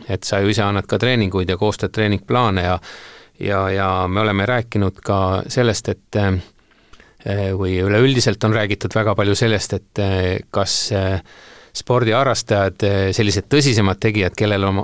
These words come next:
oma eesmärgid, äh, treeningplaanid, hea varustus, samas on nad tihtipeale juba veidi, veidi ka ealiselt vanemad, et kas nende jaoks on õige selline nii-öelda, äh,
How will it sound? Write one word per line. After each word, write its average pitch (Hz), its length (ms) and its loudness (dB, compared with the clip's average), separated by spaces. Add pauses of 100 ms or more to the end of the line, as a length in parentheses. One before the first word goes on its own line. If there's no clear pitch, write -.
oma 104 240 0
eesmärgid, 110 720 0
äh, 104 240 2
treeningplaanid, 110 960 0
hea 110 200 2
varustus, 113 580 0 (180)
samas 110 320 0
on 98 140 0
nad 95 100 -4
tihtipeale 104 480 0
juba 95 220 2
veidi, 101 340 0 (600)
veidi 101 280 0
ka 95 140 0 (880)
ealiselt 110 560 0
vanemad, 117 500 2 (440)
et 101 180 -2
kas 104 240 0
nende 113 220 2
jaoks 113 340 0
on 131 200 4
õige 120 260 2
selline 107 460 2
nii-öelda, 98 380 0 (720)
äh, 95 480 -4